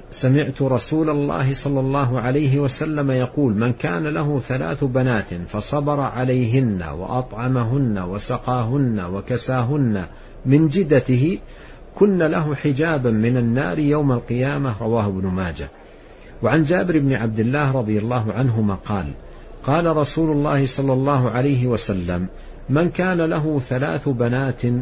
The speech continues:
يؤويهن ويكفيهن ويرحمهن فقد وجبت له الجنة البتة." فقال رجل من بعض القوم: "وثنتين يا رسول الله؟" قال: "وثنتين."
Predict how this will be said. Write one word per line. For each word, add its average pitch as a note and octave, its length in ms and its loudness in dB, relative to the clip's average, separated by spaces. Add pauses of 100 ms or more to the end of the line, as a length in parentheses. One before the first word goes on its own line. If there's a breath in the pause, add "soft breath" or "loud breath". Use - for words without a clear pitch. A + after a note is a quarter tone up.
(160)
يؤويهن B2 1000 2 (160)
ويكفيهن A#2 1080 0 (220)
ويرحمهن A2+ 1200 0 (460 loud breath)
فقد C#3 400 0
وجبت A#2+ 640 0
له C#3 260 0
الجنة D#3+ 600 0 (240)
البتة." A2 560 0 (560 loud breath)
فقال F#3+ 380 -2
رجل F#3 340 2
من D3 320 2
بعض B2 260 0
القوم: A2 500 0 (380)
"وثنتين C3+ 640 2
يا F#2 180 -4
رسول F2+ 280 -6
الله؟" F2 280 -8 (120)
قال: E3 240 -2
"وثنتين." C3 800 0